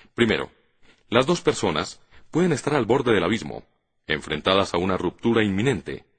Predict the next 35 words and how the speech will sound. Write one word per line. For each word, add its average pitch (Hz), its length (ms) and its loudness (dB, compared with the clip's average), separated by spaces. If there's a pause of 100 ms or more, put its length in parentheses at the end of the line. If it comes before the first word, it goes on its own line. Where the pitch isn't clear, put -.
(200)
o 113 120 4
ya 156 200 2
esa 165 220 -2
ruptura 120 500 0
ha 80 140 2
tenido 85 260 -2
lugar. 117 320 -2 (800)
Entonces 143 460 2
se 127 100 0
quiere 143 340 2
restaurar 117 680 2
esa 120 160 -2
relación, 82 580 -2 (460)
porque 110 260 2
por 107 160 2
cualquier 110 320 2
razón, 92 400 -4 (240)
y 76 180 -6
esas 90 220 -4
razones 104 360 -4
serán 85 220 -2
examinadas 85 600 -4
a 82 60 -4
lo 76 120 -4
largo 92 320 -2
de 80 80 -2
este 85 200 -6
trabajo, - 480 -8 (640)
no 120 200 0
se 131 160 -2
quiere 117 260 2
llegar 92 260 0
a 95 40 0
la 92 100 0
ruptura. 85 500 -8